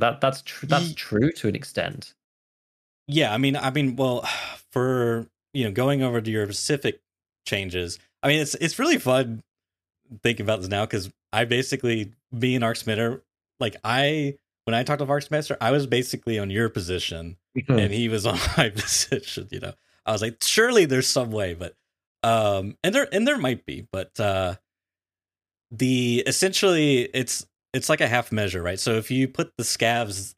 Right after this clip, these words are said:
Speaker 2: there to guard it, you sort of just, like, raise the minimum of the, on the input, you know?
Speaker 1: You, you do. And I had this argument from somebody else saying, like,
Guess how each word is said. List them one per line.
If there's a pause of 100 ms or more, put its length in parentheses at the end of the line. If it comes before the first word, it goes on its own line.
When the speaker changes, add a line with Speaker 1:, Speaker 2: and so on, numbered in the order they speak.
Speaker 2:
there
to
guard
it, (300)
you
sort
of
just,
like,
raise
the
minimum (840)
of
the,
on
the
input, (600)
you
know? (560)
Speaker 1:
You, (200)
you
do. (120)
And
I
had
this
argument
from
somebody
else
saying,
like,